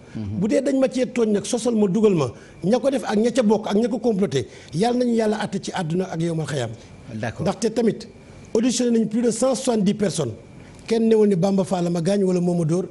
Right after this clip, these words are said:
Speaker 2: te kenn waxul ni Bamba Fall daf maa fay ma gaañ nit wala ma sosal nit. Donc yaakaar naa ni boo gisee combat bi ma comprendre li tax ñëpp dugg ci, parce que tey pouvoir yi nga xam ne procureur am na ko, ku nekk mën na laa dal.
Speaker 1: Réunion piscine olympique yi, lan moo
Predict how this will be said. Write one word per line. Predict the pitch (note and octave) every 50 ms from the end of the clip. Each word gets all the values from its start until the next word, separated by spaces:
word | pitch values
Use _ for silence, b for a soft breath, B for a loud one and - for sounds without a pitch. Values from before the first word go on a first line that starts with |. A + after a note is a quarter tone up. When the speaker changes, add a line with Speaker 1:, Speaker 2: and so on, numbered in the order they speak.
| B B B B B
Speaker 2:
te | - G#3+
kenn | G#3+ - C#4 C4+ C4+ C4
waxul | B3 G3+ A3 A3+ G#3
ni | G3+ E3+
Bamba | D#3 A3 A3+ A#3 A3
Fall | A3 G#3+ G3 G3 G#3 G#3 B B B B
daf | D3 A3 G3+ -
maa | A3+ A3 G#3+ G#3
fay | G#3+ G#3+ G3
ma | F#3+ F#3+ F#3
gaañ | D#3 G3+ F#3+ F#3+
nit | G3 F#3+
wala | G#3 G3 F#3+ G3
ma | F#3+ F#3
sosal | - F#3+ E3+ D#3+ E3 D3+
nit. | C#3+ C3 - - B B B B B B
Donc | C3 D#3 F#3+ F#3+ -
yaakaar | F#3 G3+ A3+ A#3 A3+ A#3 A3 G3+ F#3+
naa | F#3 F3 D#3+
ni | D3 D#3+ F3 - B B B B B B B B -
boo | D3 G3+ A#3 A3+
gisee | A#3+ - C#4 C4+ A#3+ -
combat | - A#3 A3+ A3+ G#3+ G#3 G3+ F3+
bi | D#3+ D#3+ D#3 - - - C#3+
ma | D#3+ F#3+ G3+ G3+ - -
comprendre | - C#4 D4 C#4 C#4 D4 C4 B3 B3 G#3
li | G3+ F#3+
tax | - - A3
ñëpp | A#3 B3 C4 B3 A3+ G3+
dugg | A3 F#3 F3+ -
ci, | - F3+ G3+ G3+ B B B B B B B
parce | F#3 F3 -
que | - D#3
tey | - - A3 A3 G#3
pouvoir | G#3+ G#3+ A#3 G#3+ G#3 A#3 A3+ G#3+
yi | A3 A#3
nga | B3+
xam | - - A#3 A3
ne | G3+ -
procureur | - G#3 A#3 A#3 A#3 A#3 G#3+ G3+ -
am | D#3+ E3 D#3+
na | D3+ C#3+
ko, | D3 C#3 D3 C#3+ B B B B B B B
ku | C4+ C#4
nekk | D4 C#4 C#4 -
mën | A#3 A3 G#3+
na | G3 F#3
laa | F3 E3+ D#3+ D3
dal. | C#3 B2+ A2+ - - - - A2+
Speaker 1:
Réunion | G#2+ B2+ D3 D#3 D#3+ C#3 C3+ D#3 D#3 D3
piscine | - - C3 - - C#3+ C3+ C3
olympique | A#2+ A#2+ A#2+ A#2+ A#2 A#2 - A#2+ G2+
yi, | A#2+ C#3+ C#3
lan | A2 G#2 G#2
moo | G2+ G2